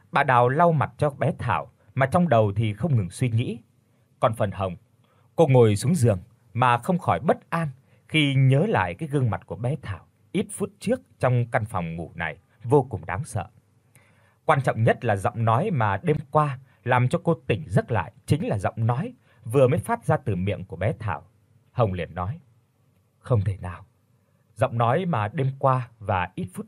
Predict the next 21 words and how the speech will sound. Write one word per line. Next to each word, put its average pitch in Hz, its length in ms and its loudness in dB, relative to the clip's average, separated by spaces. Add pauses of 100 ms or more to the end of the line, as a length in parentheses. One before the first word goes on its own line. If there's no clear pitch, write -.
trước 233 220 -10 (420)
mình 127 180 2
nghe 147 120 2
thấy 135 220 -2
từ 127 100 -2
miệng 104 320 0
của - 80 -12
bé 139 160 -4
Thảo - 280 -10 (640)
không - 180 0
thể 117 100 0
nào 98 240 0
là 101 100 -4
của 98 260 -2
một 98 160 -6
cô 131 100 -6
bé 123 120 -2
mới 175 140 -2
mười 120 260 0
tuổi 95 180 -4
được. 87 200 -16